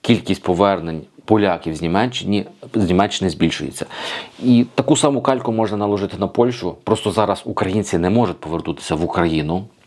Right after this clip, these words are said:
так як, наприклад, поляки з Німеччини. Але якщо така можливість з'явиться, це точно буде зовсім інші цифри, і багато українців захоче повернутися в Україну,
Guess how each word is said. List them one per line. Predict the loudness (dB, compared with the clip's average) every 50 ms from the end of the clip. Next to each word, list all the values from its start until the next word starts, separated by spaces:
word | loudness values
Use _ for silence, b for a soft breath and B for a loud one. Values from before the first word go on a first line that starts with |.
| _ -2 0
так | 0 2 2 0
як, | 0 0 -2
наприклад, | -4 -2 -2 -2 0 0 -2 -4 -4 _ _ _ _ _ _
поляки | 2 2 4 4 4 2 0 -2 0
з | 0
Німеччини. | 0 0 0 0 -2 -4 -4 -4 -2 -2 -4 -4 -8 -16 B B B B B B B B B B B B B B B B
Але | 4 4 4 4 4
якщо | 2 2 2 2 0
така | 0 0 -4 -2
можливість | -2 -2 0 0 0 0 0 0
з'явиться, | 0 0 0 0 0 -2 -4 -4 -4 -4 -4 -8 -12
це | -6 -4 -4
точно | -4 -2 2 2 2 2 0 0 0 2 2 2 0 -4 _ _ _ _ _ _
буде | 2 4 6 6 4 4
зовсім | 2 0 2 2 4 4 4 2 -2 -6 -4 -2 0 0 0 -2 -4 -4 -2
інші | -2 0 0 0 0 -2 -4 -2
цифри, | 2 4 4 4 4 2 -2 -4 -2 -2 -2 -4 -4 -6 -6
і | -6 -4 -2 0 0 0 0 0 0
багато | 0 2 2 2 2 0 0 -2 -6 -8 -10 -10 -10
українців | -6 -4 -2 0 2 2 2 0 0 0 -2 -2 0 0
захоче | -2 0 2 2 0 0 0 -2 -2 -2 -2 -2 -4 -8
повернутися | -6 -4 -4 -4 -4 -4 -6 -10 -8 -4 -4 -4
в | -4 -6
Україну, | -8 -8 -8 -6 -6 -8 -10